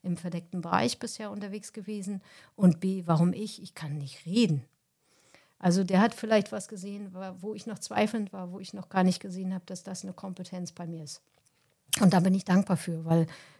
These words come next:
der hat mich, der hat mir einen Impuls gegeben. Der hat gesagt, „Ich sehe dich da.“ Und ich glaube, wäre zu der Zeit keiner gewesen, der gesagt hat, „Ich sehe dich da“, dann hätte ich doch nie auf den, also den Gedanken hätte ich nie gehabt, dass ich in diese Richtung mich entwickeln könnte. Und das hat eben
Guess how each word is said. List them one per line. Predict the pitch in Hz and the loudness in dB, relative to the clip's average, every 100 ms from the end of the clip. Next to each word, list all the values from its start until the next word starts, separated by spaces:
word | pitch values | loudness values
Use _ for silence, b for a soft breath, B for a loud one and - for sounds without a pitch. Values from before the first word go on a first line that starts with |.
| - | -10
der | 190 | -4
hat | 180 185 | -4 0
mich, | 196 185 - - b b | -2 -2 -10 -18 b b
der | 196 | 6
hat | 208 | 8
mir | 220 | 6
einen | |
Impuls | 220 196 240 - | 2 -4 -6 -4
gegeben. | 185 160 165 160 - | -4 -6 -10 -10 -12
Der | - | -16
hat | 185 | -12
gesagt, | 185 180 | -2 0
„Ich | 196 | 0
sehe | - 226 | -2 -4
dich | 220 - | -6 -8
da.“ | 165 156 165 | -10 -8 -8
Und | 170 160 | -8 -10
ich | 190 | -12
glaube, | - 190 190 190 | -8 2 4 6
wäre | 196 | 4
zu | 185 | 4
der | 208 196 | 2 2
Zeit | - 202 - | 2 2 4
keiner | 202 196 | 6 8
gewesen, | 190 196 190 190 | 6 2 -2 2
der | 190 | 4
gesagt | 180 190 - | 6 4 2
hat, | 180 | -4
„Ich | 208 190 | -6 -8
sehe | 165 214 254 | 2 6 6
dich | 170 - | 4 0
da“, | 170 196 233 B B B | -2 -2 -2 B B B
dann | - 170 | -6 0
hätte | 185 180 | 2 2
ich | 185 | -2
doch | 180 | -4
nie | 175 190 | -6 -6
auf | 180 | -10
den, | - 180 180 180 175 | -10 -8 -8 -10 -10
also | - 175 | -8 0
den | 196 | 10
Gedanken | 190 185 220 262 | 10 10 6 4
hätte | 156 160 | 0 -2
ich | - | -6
nie | 220 | -6
gehabt, | 185 185 202 - | -2 -2 -2 -6
dass | 196 180 | -14 -12
ich | 196 | -8
in | 196 | -6
diese | 175 190 190 | -4 -2 -4
Richtung | 185 - 190 | -6 -8 -8
mich | 175 180 | -8 -8
entwickeln | 165 170 165 160 | -10 -8 -8 -8
könnte. | 165 165 | -8 -8
Und | 165 | 0
das | 190 208 | 4 4
hat | 196 | 4
eben | 202 | 2